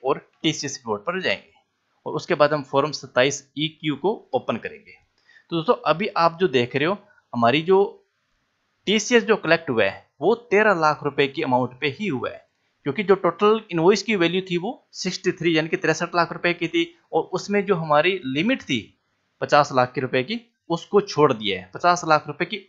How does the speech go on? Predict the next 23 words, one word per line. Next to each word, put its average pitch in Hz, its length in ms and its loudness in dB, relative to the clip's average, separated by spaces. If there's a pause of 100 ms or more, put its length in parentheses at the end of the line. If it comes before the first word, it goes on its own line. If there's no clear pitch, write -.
ऊपर 262 220 4
की 254 120 0
अमाउंट 147 320 0
पे 214 60 -2 (540)
टीसीएस 165 380 0
कलेक्ट 123 320 -2
हुआ 127 140 2
है 220 60 0 (420)
तेरह 131 220 6
सौ 131 160 -6
रुपए 139 260 0
का। 78 160 -10 (1300)
तो - 80 -4 (260)
अभी 170 180 2
आप 214 80 6
देख 190 160 0
रहे 202 80 -2
हो 175 60 2
ये 202 60 6
तो 220 120 4
था 196 120 0
हमारा 175 260 2 (640)
जो 165 200 2